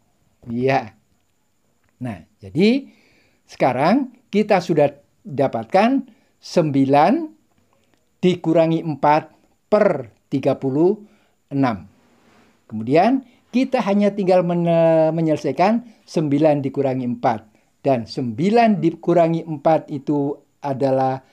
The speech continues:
lima. Dan penyebutnya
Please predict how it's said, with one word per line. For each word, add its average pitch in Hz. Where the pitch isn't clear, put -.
lima. 143
Dan 120
penyebutnya 143